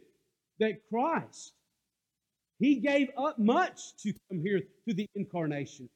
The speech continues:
It's called the kenosis of Christ. That, that he emptied himself of a divine, divine prerogative to be in charge and in control. It's almost like he lays his deity to the side, but he doesn't forsake it.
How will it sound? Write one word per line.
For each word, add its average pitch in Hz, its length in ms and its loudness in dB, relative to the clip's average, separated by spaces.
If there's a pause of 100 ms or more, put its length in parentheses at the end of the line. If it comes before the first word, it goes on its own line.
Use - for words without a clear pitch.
It's 240 120 -8
called 285 200 2
the 269 80 -4
kenosis 202 560 0
of 226 120 -10
Christ. 285 320 0 (200)
That, 233 180 -2
that 262 60 0
he 262 360 4
emptied 370 340 4
himself 294 440 2 (200)
of 226 120 0
a 226 60 4
divine, 214 360 2 (100)
divine 233 480 2
prerogative 285 720 2 (240)
to 233 80 2
be 233 320 2
in 349 220 2
charge 247 480 2 (100)
and 220 100 -10
in 359 160 4
control. 277 420 2 (140)
It's 254 160 0
almost 359 340 4
like 285 200 2 (220)
he 247 160 4
lays 330 520 6
his 240 200 2
deity 302 540 4
to 294 120 -4
the 262 100 -4
side, 269 460 0 (200)
but 277 120 6
he 269 100 4
doesn't 269 340 2
forsake 247 520 -4
it. 120 100 -14